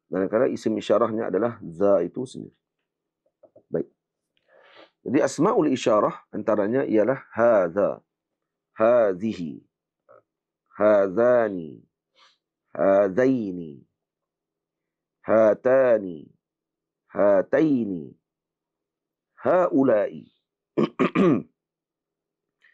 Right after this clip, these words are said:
Ini adalah isim isyarah. Hadza itu lil mufradil muzakkar. Kepada mufrad muzakkar. Hadza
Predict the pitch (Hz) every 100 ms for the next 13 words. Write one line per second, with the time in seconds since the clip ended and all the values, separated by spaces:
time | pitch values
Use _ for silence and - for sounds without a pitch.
0 | _ _ _ 90 120 107 101 117 147 -
1 | - - 185 - - - - - - _
2 | _ _ _ _ _ _ _ _ _ _
3 | - _ _ _ _ _ _ _ _ _
4 | _ _ - 127 117 151 180 - _ _
5 | _ _ _ _ _ _ _ _ _ _
6 | _ _ _ 113 117 151 156 - 107 120
7 | 110 131 165 127 123 120 143 120 98 95
8 | - 65 - _ _ _ _ _ _ _
9 | _ 110 113 127 - 127 - 85 90 -
10 | - - _ _ _ _ _ _ _ _
11 | _ _ _ _ _ _ _ _ - 98
12 | 104 95 113 131